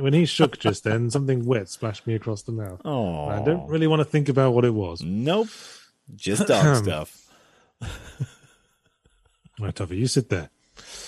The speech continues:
Speaker 1: <clears throat> Uh,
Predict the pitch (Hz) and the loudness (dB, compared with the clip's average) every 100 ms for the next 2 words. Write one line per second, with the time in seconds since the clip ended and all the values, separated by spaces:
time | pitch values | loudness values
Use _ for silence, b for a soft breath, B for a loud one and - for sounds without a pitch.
0 | B B B B B _ _ 143 165 160 | B B B B B _ _ -2 4 6
1 | 135 98 80 _ - - 135 131 127 127 | 6 2 -6 _ -20 -8 2 4 6 6
2 | 127 127 | 6 4